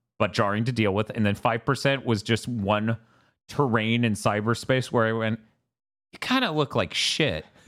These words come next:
<laughs> You're not even, like, trying to be an old thing. You're trying to be your own new thing, but your own new thing looks like shit.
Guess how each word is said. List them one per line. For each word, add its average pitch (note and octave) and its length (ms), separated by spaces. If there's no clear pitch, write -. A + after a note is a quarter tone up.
<laughs> - 580
You're F3+ 120
not G#3 220
even, F3+ 200
like, D3+ 180
trying C#3+ 400
to C3+ 60
be G#2+ 280
an B2+ 100
old D3+ 240
thing. E3+ 300
You're D3 120
trying F3 320
to D#3+ 60
be D3 100
your C#3+ 300
own B2 320
new B2+ 180
thing, G#2 360
but C3 180
your C#3+ 180
own D3 160
new C3+ 160
thing B2 300
looks A2 240
like G2 160
shit. F2 480